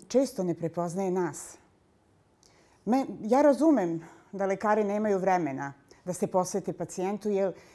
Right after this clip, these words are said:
imaju pedeset pacijenata dnevno. Ali ja imam samo ovaj jedan, jedini moj život i često zavisi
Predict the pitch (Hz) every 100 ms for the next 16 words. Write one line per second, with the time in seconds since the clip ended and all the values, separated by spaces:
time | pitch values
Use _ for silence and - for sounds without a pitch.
0 | _ - 269 240 226 220 208 226 226 233
1 | 185 - - _ - 175 - 185 202 202
2 | 196 165 185 180 135 131 131 - _ _
3 | _ _ _ _ _ _ _ _ - 160
4 | 160 160 156 - _ _ _ _ _ -
5 | 196 208 220 185 - 190 180 175 170 156
6 | 170 185 202 196 175 _ _ _ _ _
7 | 165 170 175 160 170 139 143 170 156 143
8 | 131 165 143 143 - - _ _ _ _
9 | _ - 156 196 196 220 262 247 190 185
10 | 185 - 147